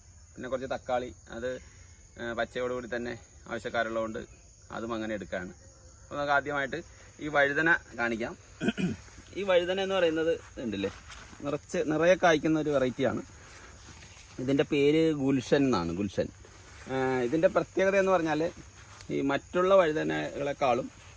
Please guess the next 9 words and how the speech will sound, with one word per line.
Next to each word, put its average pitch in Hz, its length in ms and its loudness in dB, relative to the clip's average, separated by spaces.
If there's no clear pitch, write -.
അതായത് 156 300 -4
വഴുതനകളിലെ 165 580 -2
ഏറ്റവും 175 240 0
ടോപ്പ് 156 380 -2
ഐറ്റമാണ്. 117 400 -4
കാരണം 127 240 -6
അതിൻ്റെ 127 240 -10
ടേസ്റ്റിൻ്റെ 135 500 -6
കാര്യത്തിൽ, 123 300 -8